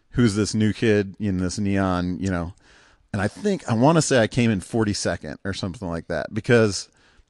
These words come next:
I got out there and I overan-, and another great lesson with autocrossing, I overanalyzed it. I'm like, "This is such, like, a big deal. I gotta do well."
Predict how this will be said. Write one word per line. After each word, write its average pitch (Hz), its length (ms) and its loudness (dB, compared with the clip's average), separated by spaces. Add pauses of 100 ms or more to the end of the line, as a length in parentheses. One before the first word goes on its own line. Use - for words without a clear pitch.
(140)
I 110 80 -4
got 127 220 8
out 117 180 6
there 113 180 6
and 107 80 4
I 104 120 4
overan-, 110 520 4
and 139 80 2
another 180 340 2
great 107 260 4
lesson 95 240 0
with 90 80 -2
autocrossing, 92 600 -2
I 95 80 0
overanalyzed 104 760 4
it. 98 120 2
I'm 90 140 -2
like, 87 200 -6
"This - 200 -8
is - 340 -6
such, - 360 -6
like, 101 180 0
a 110 60 -2
big 90 260 -2
deal. 104 400 2
I 92 140 2
gotta 92 240 0
do 92 180 -2
well." 92 400 0